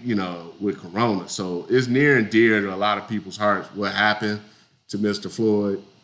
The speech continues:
uh, George Floyd. Um, and a lot of those people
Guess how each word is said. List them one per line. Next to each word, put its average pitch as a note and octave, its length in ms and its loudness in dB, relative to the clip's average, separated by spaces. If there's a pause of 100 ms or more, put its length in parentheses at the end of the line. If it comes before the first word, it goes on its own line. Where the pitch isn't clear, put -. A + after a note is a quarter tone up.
(840)
uh, G2 120 -6
George G#2 360 0
Floyd. G2+ 440 2 (920)
Um, G2+ 400 0
and G#2 160 2
a G2 60 0
lot A#2+ 260 6
of B2 60 2
those G#2 240 2
people G2+ 580 -2